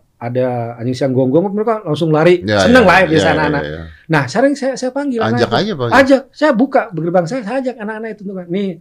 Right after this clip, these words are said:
Speaker 1: nama anjing saya ini, ada Goldie, ada Tato, ada," saya kenalin.
Speaker 2: Ah.
Speaker 1: Ternyata mereka bilang, "Oh, ternyata baik." Ya, memang baik, saya bilang. Kalau mereka nggak digodain, mereka baik, gitu. Nggak ada anjing saya, tidak ada dalam sejarah saya punya, eh,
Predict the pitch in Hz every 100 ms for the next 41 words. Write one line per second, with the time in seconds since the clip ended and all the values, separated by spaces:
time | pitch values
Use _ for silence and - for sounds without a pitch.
0 | _ _ _ 135 139 139 139 127 143 147
1 | 117 117 127 135 110 107 104 104 98 120
2 | 120 120 117 _ _ - - 104 107 -
3 | 113 117 135 120 131 - 269 277 294 226
4 | 208 - - 95 101 101 92 92 - 254
5 | 277 269 262 - 220 233 220 262 214 202
6 | 180 120 151 233 233 254 269 254 220 180
7 | 196 175 147 _ _ _ _ _ 208 233
8 | 226 196 196 175 165 135 127 135 185 208
9 | 190 285 285 160 139 202 123 147 - 117
10 | _ - 233 277 294 214 190 165 180 -
11 | _ _ _ - 180 185 196 214 165 147
12 | 131 120 135 170 180 - 156 156 _ 139
13 | 131 131 - 120 113 117 117 117